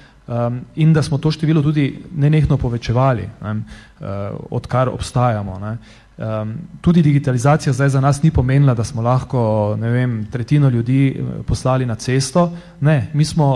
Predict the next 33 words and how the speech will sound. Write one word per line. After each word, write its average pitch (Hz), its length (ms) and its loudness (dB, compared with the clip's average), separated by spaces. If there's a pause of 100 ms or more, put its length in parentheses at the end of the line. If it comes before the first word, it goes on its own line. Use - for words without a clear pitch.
(100)
eh, - 260 -8
kljub 165 180 2
digitalizaciji, 135 1000 2
ne, 123 200 2
čeprav 151 400 2 (240)
smo - 180 0
lahko 127 280 2
na 151 100 4
določenih 135 440 0
področjih, 135 680 0 (240)
eh, - 60 -12 (160)
racionalizirali, 135 840 -2 (360)
izkoristili 151 540 2
za 135 120 -2
to, 151 120 -2
da 170 80 -2
smo 131 160 -4
lahko 151 260 2
obogatili 131 480 -2
naš 147 220 -4
program, 135 460 -2 (160)
ne. 101 160 -10 (480)
Eh, 110 520 -6 (160)
to 165 160 4
mislim, 160 320 2
da 131 340 0
je 123 120 -4
tudi 180 240 4
pomembno 120 480 0
in 107 120 -6
ključno, 123 420 -4
ne, 117 160 -4
ker - 140 -10